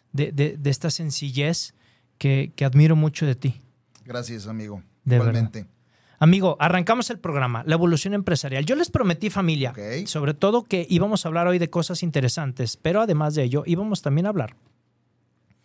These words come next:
Speaker 1: primero, eh, eh, acerca de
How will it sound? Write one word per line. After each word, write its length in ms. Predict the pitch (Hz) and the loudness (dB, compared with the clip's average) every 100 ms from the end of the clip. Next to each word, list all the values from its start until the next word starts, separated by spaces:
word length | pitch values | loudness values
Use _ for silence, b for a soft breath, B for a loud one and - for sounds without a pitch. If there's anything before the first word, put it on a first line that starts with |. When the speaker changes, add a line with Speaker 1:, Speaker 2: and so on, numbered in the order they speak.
| b b b b | b b b b
Speaker 1:
primero, 500 | - 202 254 262 220 b b b b - | 0 2 2 2 0 b b b b -4
eh, 300 | 156 156 - | -2 -2 -4
eh, 240 | 170 151 - | -4 -4 -2
acerca 480 | 156 - 214 247 233 | -4 -4 -8 -4 -4
de 320 | 170 185 | -2 -6